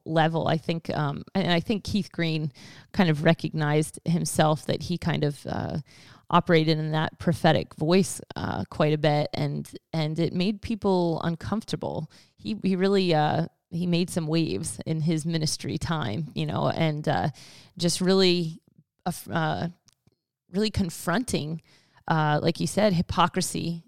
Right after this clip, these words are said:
uh, things that were, were not right within the, the Christian church, within the Christian movement at that time and stuff. And, you know, it can be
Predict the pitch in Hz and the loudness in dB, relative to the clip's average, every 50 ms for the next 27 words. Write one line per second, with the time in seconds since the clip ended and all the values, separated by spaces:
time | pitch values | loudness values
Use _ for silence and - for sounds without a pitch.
0 | _ - 165 151 147 165 160 - - 190 185 185 185 185 - - 160 160 147 - | _ -12 -8 -6 -4 -4 -4 -2 0 0 0 0 -2 -4 0 2 2 2 2 2
1 | - 165 151 147 147 156 151 - - 180 175 170 170 170 160 - - 170 170 185 | 0 -2 -2 -2 -2 -4 -4 -2 -2 0 2 2 2 2 0 0 0 2 4 4
2 | 175 160 - - - - - - - 160 165 - - 165 160 160 156 151 147 147 | 4 2 -2 -8 -12 -16 -10 -6 -4 -4 -4 -2 -4 -6 -4 -4 -4 -4 -4 -4
3 | - - 170 165 - - 170 - - - 165 156 160 - 160 160 175 - - 165 | -4 -4 -4 -4 -2 -4 -4 -4 -4 -6 -6 -6 -4 -4 -2 -2 -2 -4 -4 -8
4 | - - 165 160 156 151 143 - - - - - - - - - 165 170 170 165 | -6 -4 -6 -6 -6 -8 -10 -12 -18 -20 -20 -20 -20 -20 -12 -6 -2 0 0 0
5 | - - - - 175 - - - 175 165 160 160 165 165 160 170 156 151 160 - | 0 -2 -2 -4 -4 -2 -2 -4 -4 -4 -2 -2 -2 -2 -2 -4 -6 -6 -8 -8
6 | - - 165 160 - 160 147 - - - 175 170 170 180 185 170 170 160 - - | -10 -10 -8 -4 -2 -2 -2 -2 -6 -6 -4 -2 -2 -2 -2 -2 -4 -6 -6 -2
7 | - 156 147 160 - - - - 175 170 165 165 165 - - - - - - - | -2 0 0 -2 -4 -6 -8 -4 -2 -2 -2 -2 -4 -8 -12 -18 -20 -20 -20 -20
8 | - - - _ _ - - 170 170 165 165 - - 185 - - 196 196 190 175 | -20 -20 -20 _ _ -6 -4 -2 0 0 0 0 -2 -6 -4 -4 -4 -4 -2 -2
9 | 202 214 220 220 196 175 | -2 0 0 0 0 -2